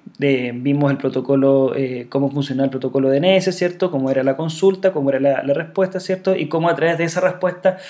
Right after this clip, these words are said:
recién se consulta, ¿cierto?, al servidor web para que realice una,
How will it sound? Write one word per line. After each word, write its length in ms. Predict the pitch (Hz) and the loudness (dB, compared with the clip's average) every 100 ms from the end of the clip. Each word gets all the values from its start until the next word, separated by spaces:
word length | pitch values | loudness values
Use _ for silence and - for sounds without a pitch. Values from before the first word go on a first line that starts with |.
| - - | -18 -4
recién 800 | - 180 - - 202 214 220 - - | 6 6 6 4 2 2 -2 -10 -14
se 220 | - 190 | 0 2
consulta, 560 | 180 170 - 180 180 185 | 4 2 0 -4 0 0
¿cierto?, 400 | 185 180 190 185 | 0 0 0 2
al 160 | 180 180 | 2 2
servidor 440 | 190 165 160 160 | 2 2 2 2
web 380 | 147 160 165 160 | 4 4 4 2
para 260 | 151 151 147 | 6 6 4
que 280 | 151 151 151 | 0 0 -2
realice 760 | 139 139 143 143 143 151 139 - | 2 6 6 4 0 0 0 0
una, 640 | 143 139 139 135 120 - | 2 4 6 4 2 -4